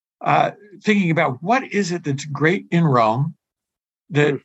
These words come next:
Speaker 1: needs the incarnation. It really, it, it's, it's the classic, it's a classic
Speaker 2: Hmm.
Speaker 1: Catholic Studies kind of book. Augustine doesn't just throw Rome under the bus.
Speaker 2: Hmm.
Speaker 1: Um, what he sees is deep tensions in Roman culture,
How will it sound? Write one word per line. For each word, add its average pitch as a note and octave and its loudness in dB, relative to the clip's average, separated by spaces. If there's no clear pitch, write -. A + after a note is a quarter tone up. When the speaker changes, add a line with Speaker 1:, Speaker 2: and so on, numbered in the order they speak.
Speaker 1:
needs F#3 2
the C#3+ 2
incarnation. C#3 -4
It C#3+ -2
really, F#3+ 0
it, E3 -2
it's, D3 -2
it's E3+ -2
the D#3 -2
classic, G3+ -2
it's C#3 0
a - -2
classic - -2
Speaker 2:
Hmm. C#3+ -2
Speaker 1:
Catholic C#3+ 0
Studies C3+ 0
kind A#2+ -2
of - -2
book. F2+ -6
Augustine G#3 2
doesn't E3+ 0
just C#3+ -2
throw F3 0
Rome D3+ 2
under C3+ 2
the G#2+ -6
bus. G2 -8
Speaker 2:
Hmm. D#3 0
Speaker 1:
Um, B2+ 0
what C#3 2
he A3+ 2
sees F3 0
is A2+ -8
deep G#3+ -2
tensions E3 -2
in C#3+ -2
Roman C#3+ 0
culture, C#3 -4